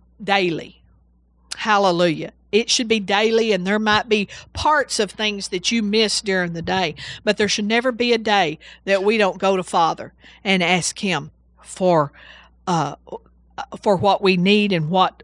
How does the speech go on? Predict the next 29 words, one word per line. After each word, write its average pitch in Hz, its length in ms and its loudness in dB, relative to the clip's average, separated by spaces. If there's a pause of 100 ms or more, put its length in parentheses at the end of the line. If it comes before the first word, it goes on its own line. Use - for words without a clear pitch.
what 185 200 2
is, 170 280 -4
uh, 147 280 -4 (120)
for 196 180 2
what 190 300 2 (200)
he's 190 300 -2
leading 202 340 2
us 175 160 0
to 170 100 -6
pray 165 300 2
for. - 360 -8 (580)
Uh, 196 260 2 (120)
I'm 202 140 2
hoping 285 360 0
to 226 100 -4
make 220 420 0 (320)
your 185 160 -4
personal 262 500 -2
prayer 240 320 0
life 175 380 2
a 196 80 2
little 220 460 0
easier 208 560 2
tonight. 156 500 -4 (680)
And 208 400 0
you 247 160 2
may 277 200 0
already 220 400 2
have, 202 360 0